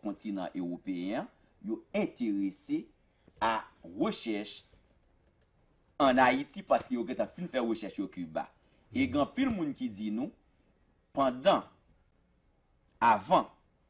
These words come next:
Speaker 1: tranbleman de tè la, pandan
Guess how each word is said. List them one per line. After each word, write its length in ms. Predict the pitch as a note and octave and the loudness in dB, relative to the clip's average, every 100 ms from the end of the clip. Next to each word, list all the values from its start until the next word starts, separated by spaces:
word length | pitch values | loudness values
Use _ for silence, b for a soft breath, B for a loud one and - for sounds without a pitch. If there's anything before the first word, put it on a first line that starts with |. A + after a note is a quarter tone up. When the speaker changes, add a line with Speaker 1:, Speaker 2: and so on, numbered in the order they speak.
| _ | _
Speaker 1:
tranbleman 380 | - A#2 A2 G2 | -2 0 0 -2
de 100 | F#2+ | -2
tè 300 | - E2+ C2+ | -6 -8 -8
la, 100 | B1+ - _ _ _ _ _ _ - | -10 -16 _ _ _ _ _ _ -2
pandan 520 | C3+ B2 C3 D#3 | 0 0 0 0